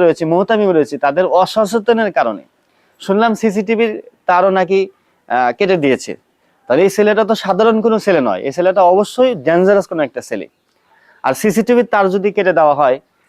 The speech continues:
তাহলে আগে থেকে কেন এটা ক্লিয়ার করা হয়নি? অথচ প্রতিনিয়তই তো, কারণ সাধারণত হেফজখানায়, আহ, শিক্ষকরা ঘুমায়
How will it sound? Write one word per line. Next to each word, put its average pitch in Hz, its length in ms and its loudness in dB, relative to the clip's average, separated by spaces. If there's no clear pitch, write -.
তাহলে 151 220 2
আগে 175 300 2
থেকে 196 260 0
কেন 175 200 -2
এটা 165 320 2
ক্লিয়ার 151 340 -2
করা 117 200 0
হয়নি? 98 260 -10
অথচ 151 260 -4
প্রতিনিয়তই 196 640 2
তো, 226 60 2
কারণ 196 260 0
সাধারণত 190 420 -2
হেফজখানায়, 196 500 0
আহ, 143 100 -2
শিক্ষকরা 185 460 -2
ঘুমায় 170 260 0